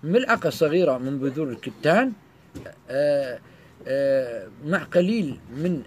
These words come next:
الملح الخشن الخالي من اليود، مع ملعقة صغيرة من العسل. آه، هذا المزيج لو خلطناه وشربناه قبل النوم، آه،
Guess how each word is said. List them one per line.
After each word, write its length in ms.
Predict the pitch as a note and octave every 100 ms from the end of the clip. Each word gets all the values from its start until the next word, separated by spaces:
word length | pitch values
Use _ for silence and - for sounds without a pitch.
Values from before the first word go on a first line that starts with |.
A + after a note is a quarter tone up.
| -
الملح 540 | B2+ C3 F3+ - -
الخشن 540 | A#2 A#2 E3+ - A#3+ G#3 - - - - - - - - - - - - - - - - -
الخالي 520 | A#2+ A#2 D#3 D#3+ C3 B2+
من 180 | C3+
اليود، 400 | C3+ B2 D3 B3 G#3+ - - - - - - - - -
مع 220 | C3 A3 -
ملعقة 420 | A#3 C4 A3+ G#3
صغيرة 520 | - E3+ E3 E3 C3+ -
من 140 | B2+ B2
العسل. 460 | - F3+ A3+ A3+ - - - - -
آه، 380 | C3 D3 C#3+ A#2
هذا 260 | D#3 C4+
المزيج 640 | B3 G3 E3 C#3+ F3 E3+ C3+
لو 120 | E3
خلطناه 600 | - D3+ C#3 C#3+ G3+ G#3 - - - -
وشربناه 640 | A#2+ - D#3 C#3 D3+ G#3
قبل 460 | C#3+ - D#3 B2+ A#2 -
النوم، 480 | B2 B2 E3 B3+ A#3 - - - - -
آه، 800 | A2+ B2+ B2+ B2+ B2 A#2+ A2+ G#2+